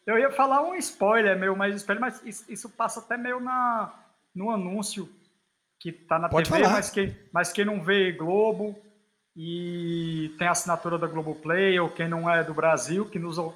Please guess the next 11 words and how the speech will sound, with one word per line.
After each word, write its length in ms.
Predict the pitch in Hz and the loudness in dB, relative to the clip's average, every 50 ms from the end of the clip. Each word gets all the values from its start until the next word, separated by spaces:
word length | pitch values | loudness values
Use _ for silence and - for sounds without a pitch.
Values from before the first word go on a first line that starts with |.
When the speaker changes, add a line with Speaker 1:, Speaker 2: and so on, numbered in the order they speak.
| - - | -12 -12
Speaker 1:
que 100 | - 165 | -10 -8
nos 260 | 165 170 165 143 147 | -6 -6 -6 -2 0
ouve 480 | 160 175 196 208 185 196 226 208 196 - - | 2 4 4 4 2 0 -2 -6 -8 -8 -10
e, 260 | 190 185 175 156 156 | -12 -10 -8 -8 -8
e 60 | 156 151 | -6 -8
se 160 | - - 160 | -10 -10 -10
interessa 440 | - - 160 151 151 156 156 - 151 - - | -4 0 0 2 2 0 -2 -4 -12 -14 -16
em 60 | 151 139 | -14 -8
ver 180 | 139 156 156 | -4 0 0
a 120 | 151 147 139 | 2 0 0
série, 360 | - - 165 190 220 208 | -2 -2 0 0 0 0